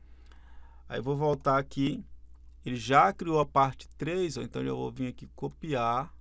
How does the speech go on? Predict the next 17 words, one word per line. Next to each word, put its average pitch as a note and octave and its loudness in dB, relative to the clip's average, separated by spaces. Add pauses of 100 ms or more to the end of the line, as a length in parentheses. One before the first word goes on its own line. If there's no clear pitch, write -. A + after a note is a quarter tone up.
(140)
a D#3 -18
parte - -12 (140)
três, A#2 -4
né? B2 -10 (640)
Aí C#3 -2
você D3+ -4
copia, E3+ 2
ó, C#3 4
cuidado C#3+ 2
pra D3+ 0
não D#3 2
copiar D#3+ 0
o D3+ 2
dito C#3 -6
por D3 -8
si, B2+ -8
tá? B2 -8